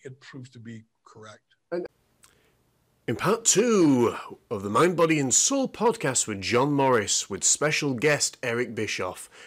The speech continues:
Speaker 2: we'll be discussing Eric's thoughts on the fall of W C W, what it meant to him,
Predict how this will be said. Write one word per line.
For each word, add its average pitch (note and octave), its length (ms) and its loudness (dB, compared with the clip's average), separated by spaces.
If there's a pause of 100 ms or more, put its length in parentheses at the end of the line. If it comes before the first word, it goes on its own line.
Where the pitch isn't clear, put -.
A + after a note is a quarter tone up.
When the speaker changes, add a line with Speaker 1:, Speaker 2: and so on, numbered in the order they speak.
Speaker 2:
we'll D4 160 0
be D4 80 -2
discussing F#3+ 880 0
Eric's D3+ 380 2
thoughts E3+ 400 2
on B2+ 100 0
the A2+ 60 -2
fall A3+ 480 4
of A#2 120 -2
W A2+ 300 0
C A#2+ 240 -2
W, G2 560 -4
what B2 240 2
it F#3+ 140 4
meant E3+ 300 0
to C3 120 -4
him, A#2 460 0